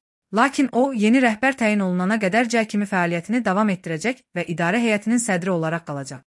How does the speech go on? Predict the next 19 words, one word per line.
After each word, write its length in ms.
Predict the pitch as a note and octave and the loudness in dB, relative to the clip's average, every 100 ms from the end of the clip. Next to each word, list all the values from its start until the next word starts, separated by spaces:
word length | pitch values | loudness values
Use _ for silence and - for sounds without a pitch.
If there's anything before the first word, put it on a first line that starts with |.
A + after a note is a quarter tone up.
| _ _ | _ _
Narayanın 460 | G3 G#3 A#3+ B3 C#4 | 0 4 4 4 4
on 160 | B3+ C#4 | 2 2
səkkiz 380 | A#3+ A3 C4 A#3 | 2 0 -4 -2
illik 240 | G#3+ B3 | 0 0
rəhbərliyi 480 | A#3 G3 G3 F#3 G#3 | 0 0 0 0 0
dövründə 380 | F#3+ D#3+ D3+ D#3+ - | 0 -2 -4 -8 -6
Adobe 300 | E3+ F3 G3+ | -4 0 2
abonent 440 | A3+ F#3 G3 B3 F#3 | 2 2 2 0 -2
əsaslı 320 | F#3+ F#3 B3 | -4 -2 0
modelə 300 | A3 G3+ A3+ | 0 0 -2
keçərək 380 | A3 G#3 G#3+ A3+ | -2 -2 -2 -2
illik 240 | F#3+ G3+ A#3+ | -2 -2 0
gəlirlərini 420 | G3 F3+ F3 F3+ A#3 | 0 0 0 -2 -2
təxminən 380 | G3 - F#3+ G#3 | -4 -2 0 0
iyirmi 300 | F3+ F3 A3 A3 | 0 0 0 0
dörd 200 | A#3+ G#3 | 0 0
milyard 320 | F#3 A3+ A#3 | 2 0 0
dollara 300 | F3 E3 E3+ | -2 -2 -4
çatdırıb 380 | F3 D#3 D3+ | -6 -8 -10